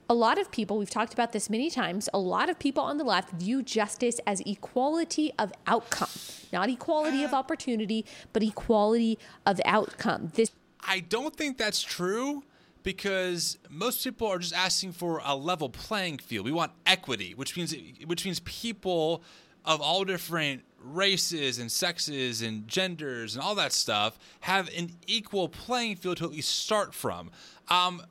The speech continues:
Speaker 2: we realize, and I don't, and I hate to say we, 'cause I don't really identify as a liberal, but I'm not aware, as of this recording, um, prominent liberals who are saying everyone needs to have the same exact outcome.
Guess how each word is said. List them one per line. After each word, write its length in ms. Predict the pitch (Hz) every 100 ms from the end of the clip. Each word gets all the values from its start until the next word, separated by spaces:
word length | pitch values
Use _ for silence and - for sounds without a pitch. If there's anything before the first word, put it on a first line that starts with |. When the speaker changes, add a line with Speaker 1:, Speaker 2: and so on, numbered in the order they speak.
| _ _ -
Speaker 2:
we 180 | 165 233
realize, 840 | 175 214 320 254 131 117 135 143 156
and 60 | 165
I 80 |
don't, 220 | 262 240 - -
and 160 | 147 139
I 100 | 123
hate 140 | 165 165
to 60 |
say 180 | - 135
we, 140 | 123
'cause 60 | 127
I 100 | 117
don't 140 | 131
really 140 | 135 123
identify 400 | 120 127 120 110
as 140 | 98
a 20 |
liberal, 400 | 90 165 135 104
but 220 | 101 123 - -
I'm 160 | - 269
not 140 | 302
aware, 600 | 247 156 135 160 156 131 - -
as 180 | 143 131
of 120 | 110
this 180 | 175 143
recording, 600 | 127 110 101 98 101 107 - - _ _ -
um, 220 | 151 147
prominent 540 | - 208 208 202 180
liberals 380 | 147 180 156 139
who 120 | 156
are 80 | 147
saying 560 | - 170 151 143 143 127 - - -
everyone 460 | 220 240 240 233 208
needs 180 | 196 180
to 80 |
have 140 | 185 165
the 80 | 147
same 320 | - 196 180
exact 680 | 151 127 143 180 170 - -
outcome. 480 | 147 127 - 98 87